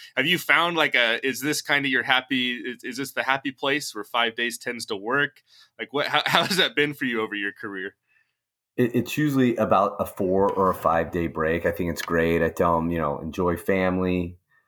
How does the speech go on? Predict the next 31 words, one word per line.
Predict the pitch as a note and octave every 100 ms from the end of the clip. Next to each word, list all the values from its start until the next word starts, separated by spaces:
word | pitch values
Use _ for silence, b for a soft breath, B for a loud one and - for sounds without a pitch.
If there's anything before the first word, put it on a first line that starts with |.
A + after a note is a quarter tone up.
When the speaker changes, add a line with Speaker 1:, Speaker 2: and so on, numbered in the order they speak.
| _ _
Speaker 2:
enjoy | D#2 F2 E2+
your | D2+
friends, | - G#2 G2 F#2+ F#2+ F#2 F2
enjoy | D#2+ E2 E2 D#2+
football," | - A2+ G2+ G2+ G2 G2 G2 F#2+ F2+
<laughs> | -
you | F#2 F2+
know, | E2+ E2+
and, | E2 C#2+ B B B B -
and | D#2 D2
whatever's | E2 F#2 F#2+ F#2
on | G2 F2+
T | - F#2
V, | F2+ G#2 G2+ G#2 F#2+
and, | D#2 -
and, | F2+ E2 -
and | E2+
kinda | G#2+ G#2
take | G#2+ F2+
a |
mental | D#2+ E2+ E2+ G2+
break | E2+ F2+ E2+
too. | - F2+ F2 A2 - b b b
'Cause | A2+ G2
when | G2+
you | A2+
come | - A2 G2
back, | G2+ A2+ E2 D#2+ - - _ _ _ -
you | F#2
start | - G2+ E2 D#2
league. | D#2 D2 C2+ B1+